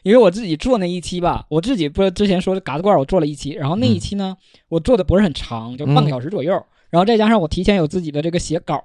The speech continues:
Speaker 1: 啊什么的，
Speaker 2: 是。
Speaker 1: 所以它录得比较顺。
Speaker 2: 是。
Speaker 1: 然后中间剪辑的时候呢，我可能也就大概花了一个小时不到的时间，
Speaker 2: 嗯。
Speaker 1: 我就剪完了。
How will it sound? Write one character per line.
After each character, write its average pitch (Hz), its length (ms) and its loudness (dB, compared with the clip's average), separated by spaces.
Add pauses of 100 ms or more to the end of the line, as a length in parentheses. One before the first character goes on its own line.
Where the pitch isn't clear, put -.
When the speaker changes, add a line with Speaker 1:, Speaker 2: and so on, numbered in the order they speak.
Speaker 1:
啊 143 160 -4
什 135 60 -8
么 123 120 -10
的， 120 160 -12 (240)
Speaker 2:
是。 - 120 -4
Speaker 1:
所 190 100 6
以 196 80 6
它 180 80 8
录 220 160 2
得 170 80 4
比 160 60 -4
较 190 120 4
顺。 254 320 0
Speaker 2:
是。 - 320 -12
Speaker 1:
然 147 60 2
后 175 80 6
中 247 180 0
间 254 180 6
剪 175 220 0
辑 143 200 -6
的 202 120 2
时 175 100 0
候 160 120 -2
呢， 147 160 -4
我 143 100 -2
可 156 120 -6
能 143 120 -10
也 156 80 -8
就 131 80 -10
大 170 180 -4
概 160 140 -4
花 165 220 -2
了 156 180 -2
一 135 120 -10
个 185 100 -2
小 165 100 -6
时 131 120 -10
不 151 120 -2
到 247 160 2
的 151 80 -2
时 127 160 -10
间， 110 280 -10
Speaker 2:
嗯。 - 80 0
Speaker 1:
我 - 40 0
就 175 80 -4
剪 208 160 -4
完 107 160 -14
了。 180 140 -6